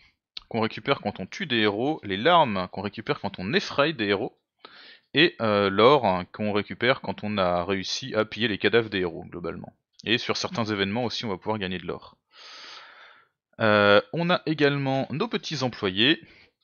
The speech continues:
et les pièges que l'on possède. Donc les employés, c'est les différents monstres qu'on a.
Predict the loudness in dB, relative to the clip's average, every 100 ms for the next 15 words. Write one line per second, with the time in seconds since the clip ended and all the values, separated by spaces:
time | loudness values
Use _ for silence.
0 | _ _ _ -20 -4 2 2 0 2 4
1 | 4 2 -2 -4 -4 -2 -2 2 2 2
2 | 0 0 0 0 -2 2 2 2 -2 -2
3 | 2 2 0 -2 -2 0 0 -4 -6 -6
4 | -8 -4 0 0